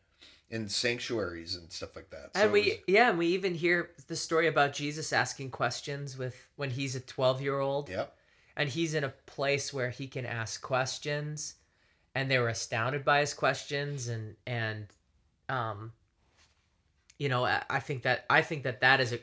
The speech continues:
Speaker 2: that is amazing that there was a culture to hear and understand each other, and questions were shared and welcomed.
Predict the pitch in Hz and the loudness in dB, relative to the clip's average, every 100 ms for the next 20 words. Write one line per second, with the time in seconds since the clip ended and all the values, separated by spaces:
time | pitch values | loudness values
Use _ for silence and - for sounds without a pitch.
0 | - 120 123 120 113 117 113 110 120 127 | -8 0 2 2 0 -2 -4 -4 -2 0
1 | 120 117 110 107 120 113 104 107 - 117 | -2 -4 -6 -6 -6 -6 -6 -10 -6 -6
2 | 117 117 107 101 - - - - - _ | -4 -2 0 -2 -8 -20 -20 -20 -20 _
3 | _ _ - 147 127 - 147 143 131 123 | _ _ -8 -8 -6 -4 4 6 6 2
4 | 120 127 117 113 - - 127 123 117 113 | -2 -2 -2 -4 -4 -2 0 0 -2 -4
5 | - _ _ _ _ _ _ 131 123 143 | -10 _ _ _ _ _ _ -6 0 2
6 | 127 123 117 113 123 120 117 113 107 - | 2 4 2 0 -2 -2 0 -2 -6 -16
7 | _ _ - 147 123 - 127 117 110 117 | _ _ 0 2 2 0 -4 -6 -4 -6
8 | - 127 113 107 101 101 104 110 - 92 | -4 0 0 -2 -6 -6 -6 -6 -8 -14
9 | - | -18